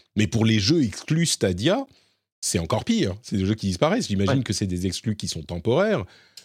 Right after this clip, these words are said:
Speaker 1: mais, mais quand même, le développeur doit ensuite le porter ailleurs. Enfin,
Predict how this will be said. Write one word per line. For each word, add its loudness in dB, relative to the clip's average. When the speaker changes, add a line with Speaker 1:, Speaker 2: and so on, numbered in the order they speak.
Speaker 1:
mais, 0
mais -4
quand 0
même, 2
le 2
développeur -2
doit -4
ensuite -8
le -6
porter -8
ailleurs. -2
Enfin, -6